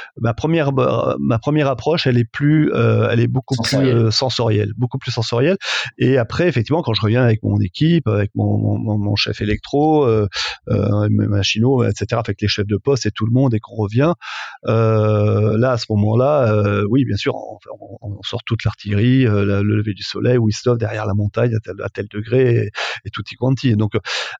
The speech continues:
Speaker 1: euh,
Speaker 2: Ouais,
Speaker 1: évidemment,
Speaker 2: mais sur cette
Speaker 1: bien
Speaker 2: première
Speaker 1: sûr.
Speaker 2: phase, du, du, sur cette première phase, du coup, co-, co-, qu'est-ce qui fait que c'est un bon lieu, en fait ? Comment est-ce que tu le
Speaker 1: Bah,
Speaker 2: sais quand
Speaker 1: je,
Speaker 2: c'est un bon
Speaker 1: je le
Speaker 2: lieu ?
Speaker 1: vois quand, si j'arrive tout de suite à ramener des,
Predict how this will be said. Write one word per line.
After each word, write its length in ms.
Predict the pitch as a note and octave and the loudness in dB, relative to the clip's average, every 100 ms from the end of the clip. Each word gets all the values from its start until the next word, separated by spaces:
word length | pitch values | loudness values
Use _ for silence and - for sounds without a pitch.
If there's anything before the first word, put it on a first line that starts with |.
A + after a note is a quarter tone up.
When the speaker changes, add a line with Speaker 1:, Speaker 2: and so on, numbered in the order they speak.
| B2+ | 0
Speaker 1:
euh, 260 | A2+ A2 | 2 4
Speaker 2:
Ouais, 40 | A2+ | 4
Speaker 1:
évidemment, 180 | A2+ C3+ | 2 2
Speaker 2:
mais 60 | |
sur 180 | C3+ C#3+ | 2 0
cette 160 | - C3+ | 0 0
Speaker 1:
bien 100 | D3+ | 2
Speaker 2:
première 160 | C#3+ | 0
Speaker 1:
sûr. 40 | B2+ | 0
Speaker 2:
phase, 160 | C3 - | -2 -2
du, 140 | G#2+ | -6
du, 300 | - A2 - | -2 -2 -2
sur 160 | - A#2+ | -2 -2
cette 160 | A#2 | -2
première 260 | - B2 A2+ | 0 0 2
phase, 160 | A#2 | 0
du 100 | G#2+ | -2
coup, 120 | G2+ G#2 | -4 -4
co-, 220 | - - | -4 -8
co-, 240 | - A#2+ - - _ - - - - | -4 -6 -6 -20 _ -16 -16 -18 -4
qu'est-ce 140 | C#3+ | -2
qui 100 | C#3+ | 0
fait 140 | C3+ E3 | -2 -2
que 60 | |
c'est 100 | - | 0
un 120 | B2 | 2
bon 180 | A#2+ A#2 | 4 4
lieu, 180 | B2 B2 | 4 4
en 80 | A2 | 2
fait ? 200 | A2+ G#2+ | -2 -2
Comment 180 | A#2+ C#3 | 0 2
est-ce 80 | C3+ | 0
que 40 | |
tu 100 | - | -2
le 60 | G2+ | -2
Speaker 1:
Bah, 80 | B2 | 0
Speaker 2:
sais 80 | |
quand 80 | A2 | 0
Speaker 1:
je, 80 | A2+ | 0
Speaker 2:
c'est 80 | C#3+ | 2
un 40 | |
bon 60 | - | 2
Speaker 1:
je 120 | B2 | 2
le 60 | B2+ | 2
Speaker 2:
lieu ? 60 | |
Speaker 1:
vois 180 | C3 D#3 | 2 2
quand, 180 | C#3+ B2 | 0 -2
si 200 | - B2 | 0 2
j'arrive 280 | A#2 A#2+ A2+ | 2 2 0
tout 120 | A#2+ | -2
de 60 | |
suite 180 | - B2 | -4 -2
à 60 | A2 | 0
ramener 280 | G#2+ A2+ | 2 2
des, 80 | A#2 | 2